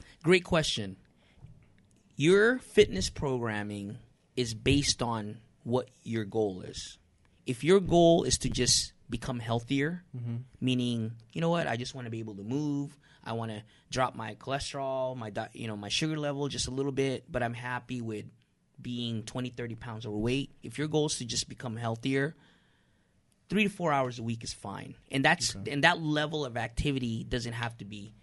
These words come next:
Speaker 1: high. It could just be walking, jogging here and there, hiking, swimming.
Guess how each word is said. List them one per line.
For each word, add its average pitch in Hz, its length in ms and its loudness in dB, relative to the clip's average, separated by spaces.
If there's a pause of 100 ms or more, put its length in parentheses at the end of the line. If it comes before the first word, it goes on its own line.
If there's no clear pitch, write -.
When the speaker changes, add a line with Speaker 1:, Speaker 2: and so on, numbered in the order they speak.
(100)
Speaker 1:
high. - 520 -4
It 117 120 -10
could 117 120 -10
just 117 180 -6
be 113 120 -6
walking, 113 840 -4 (960)
jogging 123 480 2
here 123 240 0
and 117 140 0
there, 110 420 -2
hiking, 123 640 -4
swimming. 123 680 -6